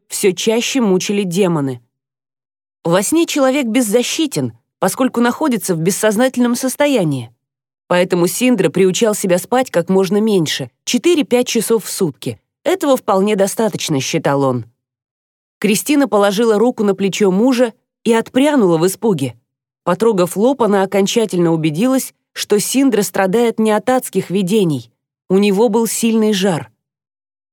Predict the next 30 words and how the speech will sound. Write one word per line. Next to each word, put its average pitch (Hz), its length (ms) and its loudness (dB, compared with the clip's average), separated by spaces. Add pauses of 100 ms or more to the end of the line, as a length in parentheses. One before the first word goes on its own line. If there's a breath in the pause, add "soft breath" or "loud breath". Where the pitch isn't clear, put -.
(180)
Кристина 240 480 0
включила 220 480 0
лампу 220 360 2
на 220 100 2
ночном 190 400 0
столике. 143 540 -4 (260)
Сна 214 380 0
как 220 180 -4
не 208 120 2
бывало. 147 500 0 (720)
Может, 170 340 0
это 190 160 0
его 175 240 0
спина, 185 580 -2
сколиоз? 202 720 0 (520)
Не 202 140 4
забыл 214 340 2
ли 220 140 0
Синдра 247 360 0
принять 220 400 0
на 220 120 2
ночь 233 200 -2
таблетки? 247 600 -2 (340)
Или 196 180 2
же, 175 140 0
напротив, 190 560 -2
выпил 180 280 0
их 190 80 -4
слишком 220 420 -2
много? 247 440 0